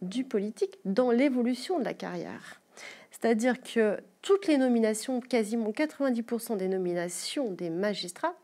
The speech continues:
passent par le filtre politique. On l'oublie trop souvent, au siège et au parquet. C'est-à-dire que c'est la chancellerie qui fait et défait les carrières en partie, et en très grande partie, jusqu'au pouvoir disciplinaire de sanctionner ceux qui ne rentrent pas dans le rang.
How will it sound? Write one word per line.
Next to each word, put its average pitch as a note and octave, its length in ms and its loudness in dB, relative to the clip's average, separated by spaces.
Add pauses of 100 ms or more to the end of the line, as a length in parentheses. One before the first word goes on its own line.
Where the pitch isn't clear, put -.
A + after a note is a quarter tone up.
passent D#4 300 -2
par F#3+ 160 -6
le G3 80 2
filtre D4+ 480 -2
politique. A3+ 600 -6 (120)
On G#3 100 2
l'oublie G#3+ 300 0
trop B3 160 -4
souvent, C#4+ 280 -2 (140)
au G3+ 140 0
siège F#4+ 640 0 (420)
et D#4 140 4
au D#4+ 100 2
parquet. - 320 -8 (600)
C'est-à-dire B3 400 -2
que G#3+ 100 -4
c'est G4 420 0
la D4 140 2
chancellerie A3+ 520 -4
qui C4 200 -4
fait - 500 -2 (220)
et A#3 120 4
défait A3+ 440 0
les A#3+ 140 0
carrières G#3 500 -6
en F#3+ 140 -10
partie, - 600 -10 (340)
et F#3 80 -4
en F3 100 -4
très C4 300 -4
grande G3 240 -4
partie, - 500 -6 (460)
jusqu'au A3+ 400 -2
pouvoir A3 260 0
disciplinaire G#3 720 -2
de F#3+ 60 -4
sanctionner G#3 520 -4
ceux C4+ 140 -6
qui G#3 140 -10
ne G3+ 60 -2
rentrent G#3+ 180 -6
pas C#4+ 140 0
dans A3+ 140 0
le G3+ 60 -2
rang. F#3 200 -8